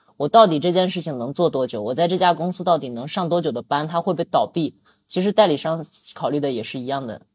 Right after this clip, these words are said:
我做这个产品，它在这个市场上面能存活多久？我能卖多久？会不会损伤我的人脉？这个是他们很关心的。我把我的朋友带进来了，带进来以后他们会不会怪我？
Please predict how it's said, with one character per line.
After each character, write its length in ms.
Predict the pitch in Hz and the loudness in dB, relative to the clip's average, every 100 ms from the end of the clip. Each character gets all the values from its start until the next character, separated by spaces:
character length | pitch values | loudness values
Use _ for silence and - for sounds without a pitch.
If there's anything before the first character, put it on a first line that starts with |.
| _ _ _ _ - | _ _ _ _ -6
我 120 | 156 | 0
做 160 | 156 208 | 6 6
这 120 | 214 | 6
个 80 | 180 | 4
产 280 | - 147 | 0 -4
品， 200 | 175 156 135 | -4 -6 -6
它 120 | 165 | 0
在 140 | 175 | 0
这 140 | 160 160 | 2 0
个 80 | |
市 160 | 147 175 | 0 -2
场 180 | 170 151 | -6 -6
上 100 | 143 | -8
面 140 | 120 | -8
能 140 | 120 147 | -8 -8
存 260 | - 170 | -2 0
活 140 | 175 135 | 0 -2
多 160 | 127 | -2
久？ 160 | 117 110 | -4 -4
我 100 | 123 | -4
能 160 | 143 | -2
卖 200 | 180 226 | 0 2
多 180 | 151 147 | 2 0
久？ 160 | 135 107 | -2 -6
会 140 | 208 | -4
不 40 | 165 | -2
会 80 | |
损 220 | 165 147 123 | -4 -6 -2
伤 180 | 160 | 0
我 60 | 160 | 0
的 100 | 117 | -2
人 160 | 117 117 | -6 -6
脉？ 240 | 156 - _ _ _ _ _ _ - | -6 -8 _ _ _ _ _ _ -10
这 80 | - | -2
个 100 | 196 | 0
是 120 | 151 | 0
他 100 | 156 | -6
们 100 | 143 | -8
很 200 | 131 95 - | -10 -14 -16
关 200 | - 117 | -12 -12
心 200 | 123 117 | -12 -12
的。 140 | 117 - _ _ _ _ _ _ _ _ _ | -12 -16 _ _ _ _ _ _ _ _ _
我 120 | 165 | 2
把 160 | 180 180 | 6 6
我 80 | |
的 100 | 143 | 4
朋 220 | 127 - 143 | -2 -6 -4
友 100 | 151 | 0
带 180 | 175 | 2
进 140 | 151 139 | 2 -2
来 160 | 110 | -10
了， 160 | - - _ _ | -12 -20 _ _
带 100 | 202 | 0
进 140 | 185 185 | 2 2
来 120 | 165 | 2
以 80 | 143 | 2
后 160 | 156 | -2
他 120 | 156 | -2
们 100 | 175 | -2
会 80 | 170 | 0
不 60 | 165 | 0
会 80 | 156 | 2
怪 240 | 175 156 | 4 4
我？ 260 | 117 78 | 2 -4